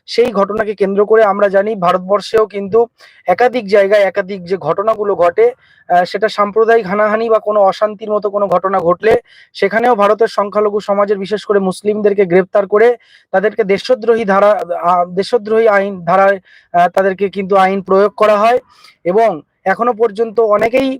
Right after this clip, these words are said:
রয়েছে যারা এই আই-, এই ধারাতে এবং এই আইনের বলে তারা কিন্তু জেলে রয়েছে। যদিও তার সেই সমস্ত পরিবারগুলির দাবি বা তাদের সমর্থকদের দাবি যে তারা সংখ্যালঘু মুসলিম হওয়ার কারণে ভারতের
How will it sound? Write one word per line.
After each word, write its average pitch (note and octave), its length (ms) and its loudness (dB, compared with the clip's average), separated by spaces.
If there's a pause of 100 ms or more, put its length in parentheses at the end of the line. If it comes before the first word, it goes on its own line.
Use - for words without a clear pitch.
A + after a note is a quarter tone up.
(140)
রয়েছে G#3 340 2
যারা G#3 220 4
এই A3 280 0
আই-, F#3+ 220 0
এই G#3 240 -2
ধারাতে F#3+ 480 0 (100)
এবং G3 300 0
এই G3+ 140 0
আইনের G3 420 0
বলে G3+ 280 0
তারা F#3+ 200 0
কিন্তু F#3+ 400 -4 (320)
জেলে G#3+ 240 2
রয়েছে। D#3 420 -2 (380)
যদিও G3+ 260 0
তার A#3 300 2
সেই A3+ 220 -4
সমস্ত A3+ 360 -4
পরিবারগুলির A3 840 -2
দাবি F#3+ 260 0
বা G#3+ 120 2
তাদের G3 260 0
সমর্থকদের G3+ 720 -4
দাবি F#3+ 300 0 (400)
যে F#3+ 100 0
তারা G3+ 260 2
সংখ্যালঘু G#3+ 580 -2
মুসলিম G#3 420 -6
হওয়ার G#3+ 200 2
কারণে G3+ 320 0
ভারতের F#3+ 480 0